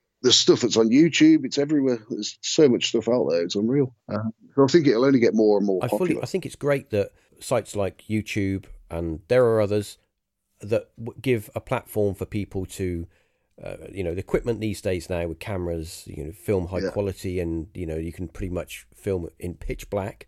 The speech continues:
Speaker 2: A-, and as long as you've got the right kind of attitude towards it, and you do your
Speaker 1: Yeah.
Speaker 2: research, and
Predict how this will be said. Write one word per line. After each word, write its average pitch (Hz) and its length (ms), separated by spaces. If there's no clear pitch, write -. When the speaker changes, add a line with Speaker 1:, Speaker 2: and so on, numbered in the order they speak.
Speaker 2:
A-, 117 240
and 135 160
as 156 120
long 233 220
as 214 160
you've 165 140
got 147 180
the 135 80
right 135 300
kind 123 240
of 101 160
attitude - 500
towards 82 460
it, 85 180
and 110 260
you 110 180
do 113 120
your 107 180
Speaker 1:
Yeah. 98 40
Speaker 2:
research, 104 640
and 85 300